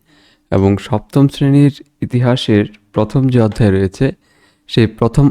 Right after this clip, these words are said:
অধ্যায় থেকে কোনোরূপ প্রশ্ন থাকবে না। প্রশ্ন থাকবে তোমাদের ফার্স্ট সাবমিটিভ, আহ, বা প্রথম পর্যায়ক্রমিক মূল্যায়নে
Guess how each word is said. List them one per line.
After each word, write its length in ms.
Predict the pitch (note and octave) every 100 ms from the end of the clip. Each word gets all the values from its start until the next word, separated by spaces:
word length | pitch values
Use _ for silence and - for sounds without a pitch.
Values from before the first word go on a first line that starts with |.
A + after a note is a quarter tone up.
| -
অধ্যায় 400 | G#2+ G2 C3 A#2+
থেকে 340 | A#2 G#2 G#2+
কোনোরূপ 400 | G#2+ A2 G#2 G#2 -
প্রশ্ন 340 | A2+ A2+ -
থাকবে 300 | B2 A2+ F#2+
না। 160 | G2+ C3 - _ _ _ _ _ -
প্রশ্ন 300 | A2+ - A#2+
থাকবে 420 | C3 A#2 C3 B2
তোমাদের 360 | - A2 G#2+
ফার্স্ট 360 | G#2 - C3+ C3
সাবমিটিভ, 520 | - B2+ A#2 A2+ B2+ B2+ - - _ _ _ _ _ -
আহ, 560 | G#2+ G2+ - - - G#2+
বা 100 | G2+
প্রথম 360 | - - B2
পর্যায়ক্রমিক 800 | A2+ G#2 G2+ A#2+ A#2+ A2+ A2 -
মূল্যায়নে 500 | G#2 G#2 G2+ G2 B2